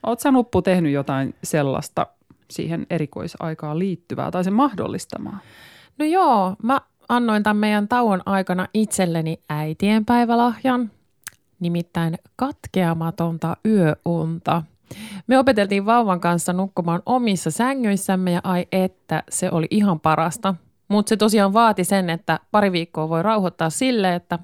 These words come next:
Speaker 2: nyt vaan rytmitetään hommaa uusiksi, eikä oo muuta kummempaa ressin aihetta päällä.
Speaker 1: Toi on kyllä niin superarvokasta. Mikä vois olla tärkeämpää kuin uni?
Speaker 2: Ei mikään.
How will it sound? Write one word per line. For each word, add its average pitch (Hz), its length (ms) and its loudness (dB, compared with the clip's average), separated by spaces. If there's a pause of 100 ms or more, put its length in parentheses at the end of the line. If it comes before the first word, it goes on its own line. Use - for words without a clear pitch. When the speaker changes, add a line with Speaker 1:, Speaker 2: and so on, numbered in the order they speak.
(120)
Speaker 2:
nyt 185 220 -4
vaan 175 220 2 (200)
rytmitetään 202 760 2
hommaa 185 420 2
uusiksi, 180 500 0 (340)
eikä 180 260 2
oo 180 140 2
muuta 175 360 -2
kummempaa 165 760 -6
ressin 160 540 -4
aihetta - 460 -8
päällä. - 440 -6 (880)
Speaker 1:
Toi 175 140 0
on 160 160 -2
kyllä 151 280 -4
niin 170 300 -2
superarvokasta. 156 1200 -4
Mikä 196 280 -4
vois 170 280 -4
olla 220 300 2
tärkeämpää 175 800 -4
kuin 214 340 2 (160)
uni? 247 560 4 (160)
Speaker 2:
Ei 285 240 -2
mikään. 339 640 0